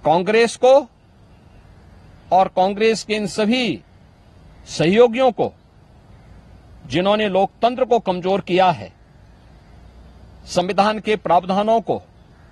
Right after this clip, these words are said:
समय समय पर मानने से इनकार किया है, इसके लिए आज इमरजेंसी की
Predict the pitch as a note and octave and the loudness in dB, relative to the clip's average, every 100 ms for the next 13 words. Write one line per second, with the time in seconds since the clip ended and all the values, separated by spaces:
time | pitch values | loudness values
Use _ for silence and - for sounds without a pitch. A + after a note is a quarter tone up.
0 | - - - - - - - E3 A#3 G#3+ | -20 -20 -20 -20 -20 -8 -2 2 2 0
1 | - F#3 G#3 G3+ G3 - E3+ G3+ G#3+ G#3+ | -2 0 0 0 -2 0 -4 -2 -4 -4
2 | G3+ F#3+ G#3+ A3 A#3 A#3 F3+ A#2+ - _ | -4 0 0 0 0 0 0 -4 -14 _
3 | _ _ - - - - - - - - | _ _ -20 -20 -20 -20 -20 -20 -20 -20
4 | - - F3 - G#3+ A3 A#3+ B3+ - _ | -20 -6 -6 -4 -2 2 4 4 0 _
5 | _ _ _ _ - - - - E3 F#3+ | _ _ _ _ -20 -20 -14 -2 2 2
6 | F#3+ - E3+ G3 F#3 G#3 - A3+ F3+ E3 | 0 -4 -4 -4 -2 -8 -6 -6 -2 -4